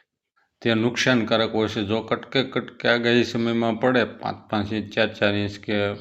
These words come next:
હળવાનો મધ્યમ ભારે વરસાદ થતા થતા આગાહી સમયમાં જો દસ ઇંચે પહોંચે તો આપણને માંગ્યા મેં મળ્યા કહેવાય. એકી સાથે દસ ઇંચ ઉપરનો પડે એટલે નુકસાનીમાં રહેવી. છતાં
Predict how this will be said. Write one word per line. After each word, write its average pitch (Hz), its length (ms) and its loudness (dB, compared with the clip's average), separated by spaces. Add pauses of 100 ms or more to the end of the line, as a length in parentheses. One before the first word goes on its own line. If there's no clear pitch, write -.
(540)
હળવાનો 113 400 2
મધ્યમ 110 640 2
ભારે 110 280 6
વરસાદ 110 440 -4
થતા 120 280 -2
થતા 113 440 -2 (100)
આગાહી 117 360 4
સમયમાં 117 500 -2
જો 110 80 -2
દસ 117 320 2
ઇંચે 117 220 -4
પહોંચે 117 440 -2
તો 113 120 -4
આપણને 110 300 2
માંગ્યા 110 380 4
મેં 104 320 2 (1000)
મળ્યા 110 320 4
કહેવાય. 98 380 -4 (680)
એકી 135 360 0
સાથે 131 300 2
દસ 127 320 4
ઇંચ 127 160 -2
ઉપરનો 123 380 -2
પડે 123 240 2
એટલે 120 200 2
નુકસાનીમાં 113 800 2
રહેવી. 104 300 2 (200)
છતાં 101 580 2